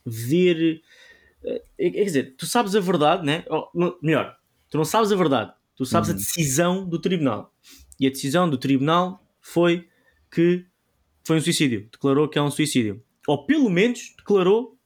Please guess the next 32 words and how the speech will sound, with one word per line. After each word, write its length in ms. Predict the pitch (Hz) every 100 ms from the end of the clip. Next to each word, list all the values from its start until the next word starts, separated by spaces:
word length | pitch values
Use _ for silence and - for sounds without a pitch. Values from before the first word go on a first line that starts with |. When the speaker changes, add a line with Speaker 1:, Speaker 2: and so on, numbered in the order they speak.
| _
Speaker 1:
que 100 | -
ela 260 | 190 190 196
é 120 | 180
inocente. 520 | 180 180 151 110 - _ _ _ _ _ -
Isso 200 | 127 -
não 100 | 147
fica 420 | 175 175 170 - _ _
cem 500 | - - - 180 180
por 140 | 175 -
cento 260 | 175 165
claro. 320 | - 123 101 - _ - _ _ _ _ _ _ _ 143
Ao 60 | 165
mesmo 240 | 202 214
tempo, 420 | 208 214 147 - -
eu 100 | 139
fiquei 200 | 170 180
na 60 | 180
dúvida: 380 | 175 139 120 104 -
pá, 120 | 117
será 380 | - - 240 294
que 160 | - 160
o 60 | - _
puto 580 | 190 214 208 - 107 98 _ _ _ _ _ _ _ _ -
inventou 540 | 214 180 170 143 170
um 100 | 170
bocado 300 | 127 - 156
esta 140 | 143 139
história? 460 | 127 127 127 95 - _ _ _ _ _ _ _ _
Fiquei 160 | 202
naquela 280 | 214 240 226
mesmo, 220 | 220 156
tipo, 240 | 135 131